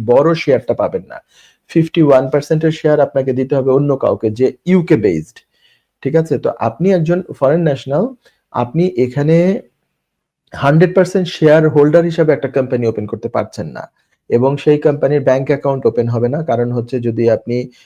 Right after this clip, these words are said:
ফরেনে থাকেন তাহলে তো আপনার এখানে বিজনেস করার রাইটটা ওইভাবে নাই,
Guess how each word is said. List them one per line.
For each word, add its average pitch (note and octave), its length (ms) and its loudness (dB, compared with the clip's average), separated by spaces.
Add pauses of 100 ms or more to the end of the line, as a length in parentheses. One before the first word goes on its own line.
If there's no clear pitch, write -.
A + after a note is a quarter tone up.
(200)
ফরেনে C#3+ 320 2
থাকেন D#3+ 320 -4
তাহলে C3+ 320 -4
তো C#3 120 -4
আপনার D3 200 -4
এখানে D#3 360 0
বিজনেস D3+ 400 -2
করার D#3+ 320 2
রাইটটা C#3+ 340 0
ওইভাবে C3+ 300 -2
নাই, G2+ 180 -10